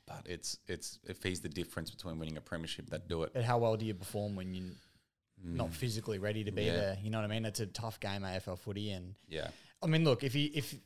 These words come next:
Speaker 2: he thinks he's right and doctors tick him off, then by all means bring him back. But I'm, I don't know. I think the injury, from what I've heard, is should be, he should be out longer than this.
Speaker 1: Yeah.
Speaker 2: Um,
Speaker 1: Oh,
Speaker 2: but
Speaker 1: absolutely. If it was during the season, he'd be absolutely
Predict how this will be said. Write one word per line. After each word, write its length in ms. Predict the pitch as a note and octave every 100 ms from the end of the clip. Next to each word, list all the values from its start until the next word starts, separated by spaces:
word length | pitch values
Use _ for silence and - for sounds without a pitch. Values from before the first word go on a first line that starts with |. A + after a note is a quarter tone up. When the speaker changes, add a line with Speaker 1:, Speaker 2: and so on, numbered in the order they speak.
| _
Speaker 2:
he 260 | - A#2 D3+
thinks 300 | C3+ E3 E3
he's 180 | D3 A2+
right 260 | B2+ C3 B2
and 180 | B2 G#2
doctors 320 | B2 A#2+ A#2
tick 220 | - A#2+
him 100 | A#2
off, 200 | A#2 -
then 120 | A2
by 140 | G#2 G#2+
all 100 | A2+
means 260 | G#2+ G2+
bring 160 | - G#2
him 100 | G2
back. 220 | G2 F#2+
But 160 | F#2+ -
I'm, 160 | G#2+ G#2
I 80 | G2+
don't 140 | F#2
know. 100 | F2 E2+
I 60 |
think 240 | G2 C3 A#2
the 160 | A#2
injury, 260 | B2 A#2+ A#2+
from 140 | G#2+
what 100 | A2
I've 140 | G2+ F#2+
heard, 200 | G2+ F#2+
is 320 | F#2 F#2 - - - -
should 200 | - B2+
be, 120 | A2
he 240 | G#2+ G2
should 180 | G#2 C3
be 80 | B2+
out 100 | G2+
longer 220 | G2+ G2+
than 140 | F#2+ F2+
this. 340 | F#2 B2+ - - - G2
Speaker 1:
Yeah. 140 | F2+ D2+
Speaker 2:
Um, 160 | F2+ F#2
Speaker 1:
Oh, 100 | G2
Speaker 2:
but 100 | E2+
Speaker 1:
absolutely. 460 | F#2+ - E2 D#2+ E2
If 80 |
it 20 | G#2
was 160 | F#2
during 260 | - A#2 G2+
the 80 | D2+
season, 400 | D#2+ D#2+ D#2 C#2+
he'd 200 | D2 D2
be 260 | D2 - _ _
absolutely 440 | E2 - D#2 -